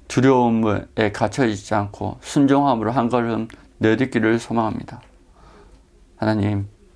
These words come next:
우리를 이끄셔서 주님의 귀한 통로로 사용하여 주시옵소서.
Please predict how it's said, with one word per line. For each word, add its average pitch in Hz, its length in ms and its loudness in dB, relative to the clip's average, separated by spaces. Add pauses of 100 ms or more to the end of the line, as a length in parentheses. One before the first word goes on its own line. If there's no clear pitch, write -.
(140)
우리를 120 340 4
이끄셔서 120 540 -2 (1120)
주님의 107 400 0
귀한 104 480 0 (540)
통로로 113 600 0
사용하여 104 480 -6
주시옵소서. - 680 -10